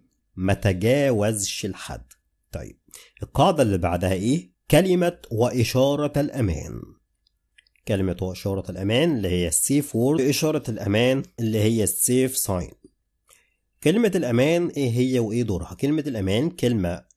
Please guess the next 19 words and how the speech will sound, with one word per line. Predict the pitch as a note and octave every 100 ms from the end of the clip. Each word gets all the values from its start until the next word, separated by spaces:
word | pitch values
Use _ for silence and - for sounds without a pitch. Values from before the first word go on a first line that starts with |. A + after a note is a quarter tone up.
| G2+ G2+ G2 -
الاتنين | A#2 A2+ C3+ C#3+
بيختاروها، | G#2+ A2+ - - F#2 A2+ D3
كلمة | - G#2+ G2
تكون | E2 - A2 E2+
سهلة | - A2 E2+ D2
بينهم | D2 G2+ C#3 C#3 E3 F3+ - - - _ _
وسهلة | G2+ G#2 - C3+ A2+
على | F2+ F#2+ F#2
اللسان | F2 E2+ B2+ E3 F#3
وسهلة | A#2+ G2+ - D3 B2+ C3 B2+
النطق | C#3+ D#3 D#3 F3 - - A#2+ - _ _ _ _ _ _
بين | E2+ G2+ A2
الاتنين. | A#2 A2+ A#2 A2 C3 F#3+ -
لازم | G#2+ G#2+ F#2
الماستر | D#2+ F2 A#2+ - A2
يقولها | F2+ F2 G#2 G2 E2+
لخاضعته | F2+ - G2 F2 A2 G2 - G#2+ G#2+ - - - - -
ويتفقوا | G#2 G#2 - D3 D#3 C3
عليها. | B2 B2 B2 C3 A#2+ A#2 -